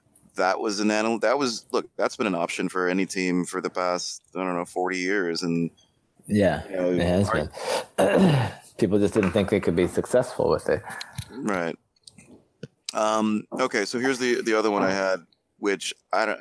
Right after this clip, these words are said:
Speaker 1: you may even need, I may even need help from <laughs> you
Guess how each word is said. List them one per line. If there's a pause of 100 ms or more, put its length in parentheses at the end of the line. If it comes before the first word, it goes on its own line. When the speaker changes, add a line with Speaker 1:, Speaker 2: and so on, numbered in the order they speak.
(280)
Speaker 1:
you
may
even
need,
I
may
even
need
help
from
<laughs>
you